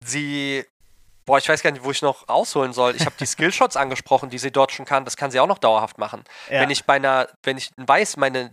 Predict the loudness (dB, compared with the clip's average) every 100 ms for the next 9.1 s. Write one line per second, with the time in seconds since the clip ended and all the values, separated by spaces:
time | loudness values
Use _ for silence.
0 | -12 -14 -10 -4 2 2 0 0 -2 -2
1 | -8 -6 -4 -4 -4 -6 -2 -2 -2 -8
2 | -2 0 0 -6 -6 -6 -8 -10 -8 -6
3 | -6 -8 -12 -12 -12 -12 -10 -4 -4 -4
4 | -12 -14 -18 -20 -20 _ -2 -2 -6 -4
5 | -2 -2 -4 -6 -4 -2 -2 -2 2 2
6 | 2 2 2 -2 -6 -2 2 2 0 -8
7 | -8 -4 2 2 2 -2 0 -4 -4 -6
8 | -6 -6 -8 -10 -10 -8 -8 -4 -4 -4